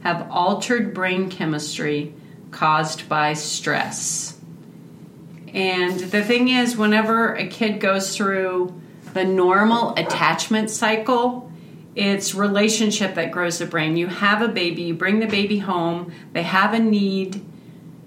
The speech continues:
you meet the need, and that attachment cycle is completed thousands and thousands and thousands of times.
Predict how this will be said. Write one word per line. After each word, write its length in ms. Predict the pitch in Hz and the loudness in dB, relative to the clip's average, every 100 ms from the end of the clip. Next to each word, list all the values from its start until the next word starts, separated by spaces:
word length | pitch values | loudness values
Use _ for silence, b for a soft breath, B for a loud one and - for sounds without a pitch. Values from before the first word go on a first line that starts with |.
| - | -10
you 160 | 165 202 | 0 4
meet 300 | 220 240 240 | 6 4 2
the 100 | 220 | 2
need, 640 | 208 196 196 196 190 - | 4 4 2 0 -2 -8
and 220 | 180 185 175 | -6 -2 0
that 300 | 180 - - | 0 0 -6
attachment 600 | - 185 190 - 190 - | -2 2 2 0 -4 -2
cycle 400 | 180 175 175 175 | -4 -2 -2 -2
is 120 | 175 | -4
completed 760 | - 185 - 170 160 165 - | -6 -6 -4 -4 -4 -6 -8
thousands 680 | - 185 180 190 185 180 180 | 0 4 4 2 -2 -4 -2
and 160 | 165 165 | -2 2
thousands 640 | 170 170 175 180 175 170 | 4 4 2 -2 -2 -2
and 140 | 160 | -2
thousands 560 | 160 151 156 170 160 165 | 2 2 2 -2 -4 -4
of 160 | 160 | -8
times. 640 | - 160 156 151 165 - | -4 -2 -2 -4 -6 -10